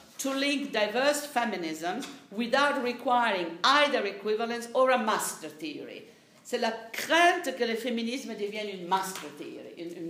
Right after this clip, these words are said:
nouvelle forme de maîtrise, de maîtrise sur le, le, la diversité des expériences vécues des femmes. Euh, et ensuite, enfin,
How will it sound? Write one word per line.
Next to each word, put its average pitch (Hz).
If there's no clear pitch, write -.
nouvelle 220
forme 220
de 180
maîtrise, 202
de 226
maîtrise 240
sur 226
le, 208
le, 185
la 220
diversité 254
des 196
expériences 208
vécues 208
des 180
femmes. -
Euh, -
et 277
ensuite, 311
enfin, 247